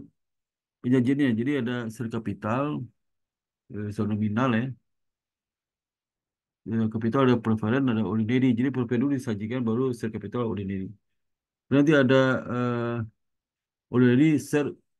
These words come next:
dividend distributor, di-, distributable ya. Nah, ini sum dividend, dividend sum yang belum dibagikan itu. Ordinary share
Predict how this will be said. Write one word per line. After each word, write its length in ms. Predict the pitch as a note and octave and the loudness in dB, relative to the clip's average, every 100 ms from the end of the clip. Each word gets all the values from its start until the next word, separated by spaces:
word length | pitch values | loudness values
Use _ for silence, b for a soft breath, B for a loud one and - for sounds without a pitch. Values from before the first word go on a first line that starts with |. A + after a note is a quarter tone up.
| _ _ | _ _
dividend 420 | A#2+ B2 B2+ D3 C3+ | -4 0 0 0 -2
distributor, 720 | A#2+ B2 A2+ A#2 A#2+ G#2 - - - | -4 -4 -4 -4 -4 -4 -6 -14 -10
di-, 200 | A#2+ B2 | -2 2
distributable 1000 | B2 B2 - B2 A2 A#2 A2+ A2+ A#2+ G#2+ F#2 | 2 0 0 0 2 0 -2 0 2 0 -4
ya. 60 | A2+ | -10
Nah, 120 | F#2+ G2 | -14 -8
ini 160 | C3+ D3 - _ _ _ _ _ _ - | -4 -4 -4 _ _ _ _ _ _ -14
sum 480 | G#2+ A#2+ A#2 A#2 - - | -4 -2 0 0 -2 -4
dividend, 560 | A2 A2+ G#2 C3+ C#3+ B2 - | -6 -2 0 0 -2 -4 -4
dividend 300 | A#2 A#2 A2 | -2 0 0
sum 160 | C#3 C#3+ | 2 2
yang 80 | A#2 | 4
belum 160 | A#2+ A2 | 2 0
dibagikan 460 | G#2+ G2+ B2 A#2 G2+ | -2 -4 -6 -6 -8
itu. 160 | G2 A2 - _ _ | -12 -20 -20 _ _
Ordinary 480 | A2 A2+ A2 A2+ C#3 | -4 0 2 4 2
share 280 | - C3+ | 0 -4